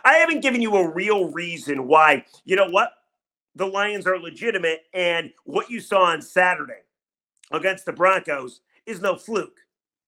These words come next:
But I can. I think I have the reason why this continues. And it's not the fact that Aaron Glenn revamped the defense. It's not the fact that they were blitzing from everywhere.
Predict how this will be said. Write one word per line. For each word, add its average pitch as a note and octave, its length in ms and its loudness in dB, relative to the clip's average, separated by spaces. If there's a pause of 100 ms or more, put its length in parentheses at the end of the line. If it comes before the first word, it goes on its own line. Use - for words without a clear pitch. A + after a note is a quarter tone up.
(880)
But E3 100 0
I E3+ 60 0
can. E3+ 540 -2 (1000)
I G3+ 160 4
think A#3+ 300 -2
I A3+ 100 6
have F#3 340 4
the F#3 80 4
reason E3 400 -4
why D3 140 4
this C#3+ 220 -2
continues. - 720 -14 (300)
And A#3 140 6
it's - 160 -2
not B3 260 2
the C4+ 80 -4
fact F#3 420 0
that D#3+ 320 -2
Aaron E3 320 -6
Glenn D3 400 -6
revamped C3+ 600 -6
the B2+ 80 -12
defense. - 760 -14 (1080)
It's F3+ 220 2
not F#3 300 6
the F3+ 60 4
fact E3+ 380 4
that E3+ 140 2
they E3 120 0
were D3 200 -4
blitzing E3 580 -8
from D3+ 240 -4 (180)
everywhere. B2 720 -2